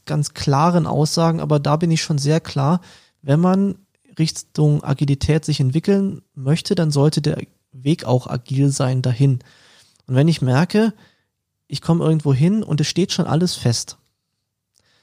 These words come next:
in anderthalb Jahren werden wir exakt diesen Weg gehen und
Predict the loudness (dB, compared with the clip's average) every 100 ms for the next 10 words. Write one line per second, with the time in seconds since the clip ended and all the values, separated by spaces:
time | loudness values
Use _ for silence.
0 | _ _ -6 0 2 2 2 0 2 2
1 | 2 0 -4 -10 -14 -2 2 2 0 -2
2 | -4 -4 -6 -10 -12 -12 -2 -2 -2 -10
3 | _ _ _ _ -2 2 2 0 -6 _
4 | _ _ _ _ _ _ _ 0 0